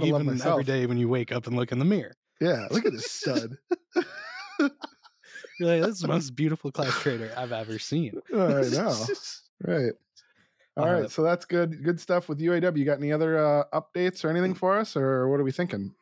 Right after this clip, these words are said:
Speaker 2: Uh, I mean, I wish, I wish we had more to say about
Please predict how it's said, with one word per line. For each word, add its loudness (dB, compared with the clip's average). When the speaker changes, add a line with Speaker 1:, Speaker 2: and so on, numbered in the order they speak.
Speaker 2:
Uh, 4
I 0
mean, 4
I -6
wish, -2
I -2
wish -2
we 2
had 0
more 0
to -12
say -4
about -2